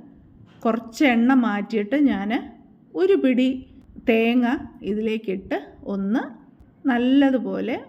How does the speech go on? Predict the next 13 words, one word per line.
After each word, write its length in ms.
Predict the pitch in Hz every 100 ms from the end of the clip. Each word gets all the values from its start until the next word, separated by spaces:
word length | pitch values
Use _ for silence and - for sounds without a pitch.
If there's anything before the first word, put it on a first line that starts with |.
| -
മുരിച്ചെടുത്തിട്ടുണ്ടേ. 840 | 302 277 - 208 202 175 180 202 285 - - - _ _ _ _
എന്നിട്ട് 300 | 262 262 233 294
ഈ 40 | 440 -
മിക്സിയുടെ 420 | 220 208 247 226 226
ജാറിലേക്കൊന്ന് 600 | 196 185 190 190 196 208 - - -
മാറ്റി, 360 | 196 185 - 233 349 - - - -
കോരി 240 | 285 302 302
മാറ്റിയിട്ട് 400 | 294 277 285 285 494 - - - - _ _ _ _ _ - 381
ആ 40 | 370 381 370 - - -
പാത്രം 360 | 294 294 339 415 381
വീണ്ടും 340 | 311 277 - - - - -
അടുപ്പത്ത് 340 | 240 202 202 202
വെച്ച്, 240 | 202 -